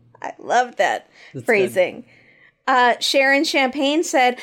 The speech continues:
Speaker 1: "I hope they erased any documents stating she was Jewish." And I was like, "Yes.
Speaker 2: Yeah.
Speaker 1: We do not want her on our roster.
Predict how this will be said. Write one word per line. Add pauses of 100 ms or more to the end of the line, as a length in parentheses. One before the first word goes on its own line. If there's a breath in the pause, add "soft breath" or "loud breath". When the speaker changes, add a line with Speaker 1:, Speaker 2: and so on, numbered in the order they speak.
(160 loud breath)
Speaker 1:
"I
hope
they
erased
any
documents
stating
she
was
Jewish." (280 loud breath)
And
I
was
like,
"Yes. (280 soft breath)
Speaker 2:
Yeah.
Speaker 1:
We
do
not
want
her
on
our
roster.